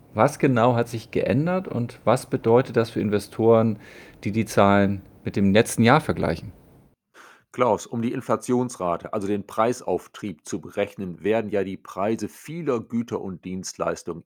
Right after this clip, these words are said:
Speaker 2: immer wieder verglichen. Aber genau welcher Güter und Dienstleistungen?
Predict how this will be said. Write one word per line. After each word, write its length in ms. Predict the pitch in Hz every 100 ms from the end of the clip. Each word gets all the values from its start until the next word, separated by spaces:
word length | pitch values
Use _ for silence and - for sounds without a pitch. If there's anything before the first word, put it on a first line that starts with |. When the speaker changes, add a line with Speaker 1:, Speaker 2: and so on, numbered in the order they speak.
| -
Speaker 2:
immer 340 | 117 90 82
wieder 180 | - -
verglichen. 520 | - 90 90 82 90 _ _ -
Aber 160 | 113
genau 440 | 110 117 123 123 -
welcher 420 | 85 123 156 82
Güter 340 | 80 87 - 87
und 180 | 80
Dienstleistungen? 640 | 85 82 - 80 82 -